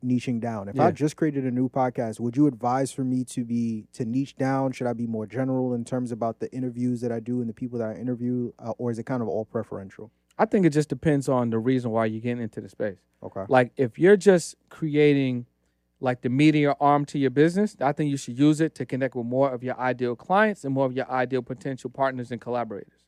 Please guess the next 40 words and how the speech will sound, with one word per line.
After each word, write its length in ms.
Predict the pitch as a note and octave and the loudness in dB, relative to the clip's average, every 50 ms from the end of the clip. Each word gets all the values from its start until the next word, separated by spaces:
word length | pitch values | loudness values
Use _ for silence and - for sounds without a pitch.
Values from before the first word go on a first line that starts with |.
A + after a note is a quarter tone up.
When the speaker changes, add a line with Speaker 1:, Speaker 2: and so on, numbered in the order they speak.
| _ - | _ -6
Speaker 1:
Mm-hmm. 180 | A#2 A2 A2 G#2 - _ _ _ _ _ | -6 -6 -6 -10 -12 _ _ _ _ _
Speaker 2:
If 180 | - B2+ B2 | -10 -4 0
you're 100 | D3+ E3+ | 2 2
somebody 360 | E3+ - F3+ D#3 D3 C#3 C3+ C3 | 2 2 0 0 0 0 0 0
who 40 | |
wants 220 | C3 B2+ B2+ B2+ - | 0 0 -2 -2 -4
to 60 | - B2 | -6 -2
use 240 | B2 C#3 C#3+ C#3 C3 | 0 2 2 2 0
it 120 | B2 A2+ | -4 -6
to 60 | - A2+ | -6 -4
build 200 | B2 A#2+ A#2+ A#2 | -2 0 0 0
relationships, 640 | A#2 A#2+ C#3 D#3+ D#3+ - B2+ A#2 - A#2 A2 - _ _ _ _ _ _ _ - | 0 2 2 2 0 -2 -6 -6 -6 -8 -8 -8 _ _ _ _ _ _ _ 0
I 100 | C3+ C3+ | 2 2
think 240 | - - C#3 B2+ | 2 0 -2 -2
depending 360 | - B2+ A#2 - D3 C#3+ C3+ B2+ | -2 -4 -2 -2 -2 -2 0 -2
on 100 | B2 A#2+ | -2 -4
the 40 | A2+ | -2
type 200 | - D3 C#3 B2+ | -2 0 2 2
of 80 | B2+ | 2
relationships 560 | A#2+ B2 B2+ B2+ B2 - C3 A#2+ - A2+ A2+ - | 2 2 2 0 -2 -4 -8 -10 -8 -10 -10 -10
that 200 | A#2+ A2+ - - | -10 -10 -8 -6
you 60 | C3 | -4
wanna 180 | A#2+ A#2+ A#2 A2+ | -4 -2 -4 -2
build, 320 | G#2+ B2+ C3+ C3+ B2+ A#2 - _ _ _ _ | 0 2 2 2 2 0 -4 _ _ _ _
it 80 | - B2+ | -10 -2
could 140 | A#2+ C#3 B2+ | -2 0 0
be 120 | B2+ B2 | 0 0
more 220 | A#2 A#2 A2+ A2 G#2+ | -2 -2 -4 -6 -6
general. 400 | A2 B2 B2 A#2+ A2 G#2 G2 G#2+ _ _ - | -4 -4 -4 -4 -4 -6 -10 -14 _ _ -8
Speaker 1:
Mm-hmm. 160 | B2 A#2 A2 A2 _ | -6 -6 -6 -8 _
Speaker 2:
If 180 | - A#2+ A#2 C3 | -6 -6 0 4
you, 140 | D3+ D#3 | 4 4
if 160 | E3 - A#2+ B2 | 4 2 -2 0
you're 120 | D3 D#3 | 0 0
somebody 300 | D#3 - D#3 C#3 C3 B2+ | 2 0 0 2 2 2
who 40 | B2+ B2+ | 2 2
wants 160 | B2 B2 - | 0 0 -2
to, 140 | B2+ A#2+ A#2+ - | -4 -4 -4 -4
you 100 | D#3 C3+ | -4 -2
know, 160 | C3 A#2+ | 0 0